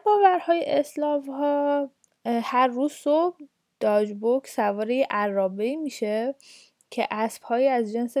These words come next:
طلا و نقره و الماس با نفس‌های آتشین رو می‌کشن و با عبورش از آسمون خورشید طلوع می‌کنه و اون نورهای قبل از طلوع و قبل از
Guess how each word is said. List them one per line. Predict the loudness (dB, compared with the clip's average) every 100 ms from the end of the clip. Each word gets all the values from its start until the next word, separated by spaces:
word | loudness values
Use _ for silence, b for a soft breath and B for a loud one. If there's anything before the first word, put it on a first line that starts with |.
| -6
طلا | -8 -4 -2 0 -2
و |
نقره | -2 -6 -4 -4
و | -4 -4
الماس | -8 -6 -6 -6 -6 -8 -10 -8
با | -6 -4
نفس‌های | -4 -2 -4 -4 -4 -4
آتشین | -2 -6 -4 -8 -6 -6 -2
رو |
می‌کشن | 0 0 -4 -8 -10 -20 _ B B B B B
و | 0
با | 0
عبورش | 0 0 -2 -2 -2 -2
از | -2 -4 -2
آسمون | -2 -2 -4 -4 -4 -2 -2 -2
خورشید | 0 0 0 -2
طلوع | 0 0 -2
می‌کنه | -6 -8 -8 -8 -12 _ _ _ _ _ _ _ _ _ -10
و | 2 2 2
اون | -2 -2
نورهای | -2 -2 -2 -4 0 0 2 4 4 4 0 _ _ _ 2
قبل | 4 4 2
از | 0 -4
طلوع | -8 -8 -4 -4 -2
و | -2 -2
قبل | -4 -4 -2
از | -2 -2 -6